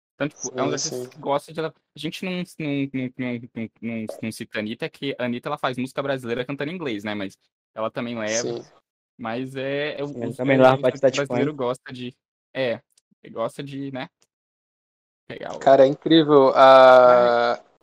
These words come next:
Speaker 2: essa transformação
Speaker 3: mas
Speaker 2: da Anitta, velho. Porque eu até hoje me lembro de quando começou a Anitta. Eu lembro daquele bagulho lá dela cantando
Speaker 3: Prepara.
Speaker 2: "Bang,
Speaker 1: É,
Speaker 2: Bang,
Speaker 1: não, ela teve um
Speaker 2: prepara",
Speaker 1: evolução
Speaker 2: tá ligado?
Speaker 1: gigante.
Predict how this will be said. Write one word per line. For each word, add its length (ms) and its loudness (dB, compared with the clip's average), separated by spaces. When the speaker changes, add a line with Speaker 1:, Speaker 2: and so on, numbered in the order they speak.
Speaker 2:
essa 320 2
transformação 600 0
Speaker 3:
mas 80 -6
Speaker 2:
da 60 4
Anitta, 280 -4
velho. 240 0
Porque 240 -2
eu 60 10
até 220 6
hoje 180 4
me 100 -2
lembro 320 0
de 80 -6
quando 300 2
começou 260 2
a 40 6
Anitta. 200 0
Eu 60 2
lembro 180 0
daquele 520 4
bagulho 580 4
lá 140 8
dela 220 -4
cantando 220 2
Speaker 3:
Prepara. 200 0
Speaker 2:
"Bang, 520 0
Speaker 1:
É, 0 -
Speaker 2:
Bang, 460 0
Speaker 1:
não, 200 -2
ela 100 -6
teve 200 4
um 40 -10
Speaker 2:
prepara", 360 6
Speaker 1:
evolução 80 -4
Speaker 2:
tá 60 -8
ligado? 240 4
Speaker 1:
gigante. 260 -14